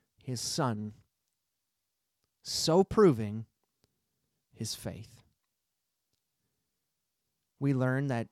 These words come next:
through scriptures that Abraham believed that God could bring Isaac back to life. We see that Abraham believed that God would provide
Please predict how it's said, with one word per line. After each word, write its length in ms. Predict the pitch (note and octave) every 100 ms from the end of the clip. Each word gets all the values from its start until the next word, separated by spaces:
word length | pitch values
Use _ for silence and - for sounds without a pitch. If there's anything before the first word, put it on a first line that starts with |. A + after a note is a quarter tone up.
| _ _ _ -
through 160 | C3+
scriptures 640 | B2 - B2+ A#2 D3+ C#3 B2+
that 180 | A#2+ -
Abraham 680 | C3 C#3 D3+ C3 C3+ C3
believed 720 | A#2+ A#2 B2 D#3+ G#2+ A2 B2 - _ _ _ _ _ _ _ _ _ _ _ _ _ _ _ _ _ _
that 400 | B2+ B2 - B2
God 500 | C#3 E3 D3 A2 A#2+
could 200 | - A#2+
bring 240 | A#2 A#2+ A#2
Isaac 400 | A2 A#2 G2 - -
back 240 | G2 -
to 80 | -
life. 420 | E2+ C2 C3 _ _ _ _ _ _ _ _ _ _ _ _ _ _ _ _ _ _ _ _ _ _ - _ _ _ _ -
We 80 | C3
see 200 | - D#3+
that 260 | C3+ B2+ - -
Abraham 500 | C#3+ C#3+ C3+ B2+ B2
believed 380 | A2+ B2 D3 A#2+
that 280 | A#2 - A#2
God 440 | C3+ C#3+ B2+ A#2+
would 200 | C3 A#2
provide 840 | - B2+ G#2+ C3+ C#3 G#2 G2+ A#2